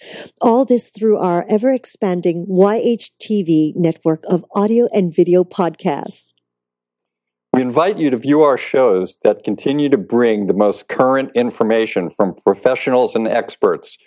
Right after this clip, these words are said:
Speaker 2: showing the heart and wisdom of our healers, including inspirational stories and experiences from others like yourselves. And soon,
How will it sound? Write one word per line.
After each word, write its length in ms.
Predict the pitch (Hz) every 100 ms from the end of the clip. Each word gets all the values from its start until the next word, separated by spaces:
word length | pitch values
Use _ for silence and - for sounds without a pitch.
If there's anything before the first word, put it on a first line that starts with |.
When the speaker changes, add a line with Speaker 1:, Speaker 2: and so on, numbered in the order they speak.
| _ _ -
Speaker 2:
showing 420 | - 143 147 147
the 80 | 135
heart 280 | 151 156
and 220 | 143 135 135
wisdom 480 | 147 151 - 98
of 160 | 95 95
our 300 | 107 113 113
healers, 560 | - 117 107 90 - - _ _ -
including 500 | 110 - 180 156 139
inspirational 800 | 131 139 - 143 135 131 131 123
stories 600 | - - 127 131 131 110
and 200 | 107 107
experiences 800 | 107 - 131 123 120 113 117 104
from 240 | - 107 107
others 360 | 113 117 107
like 220 | 107 101 -
yourselves. 560 | 95 113 92 82 - _ _ _ -
And 120 | 117
soon, 560 | 110 - 185 160 123